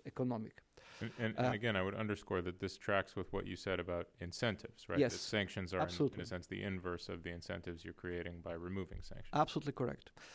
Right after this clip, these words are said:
Speaker 1: Uh, what you said about Eastern Ukraine, uh, well, um, we,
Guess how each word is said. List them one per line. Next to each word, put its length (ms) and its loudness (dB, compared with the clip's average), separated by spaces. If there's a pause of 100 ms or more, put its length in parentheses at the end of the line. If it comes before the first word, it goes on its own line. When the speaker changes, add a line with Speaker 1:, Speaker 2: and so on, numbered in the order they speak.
(300)
Speaker 1:
Uh, 60 4
what 160 8
you 80 2
said 120 8
about 260 8
Eastern 200 4
Ukraine, 500 6
uh, 380 8
well, 240 6 (120)
um, 340 4 (260)
we, 120 6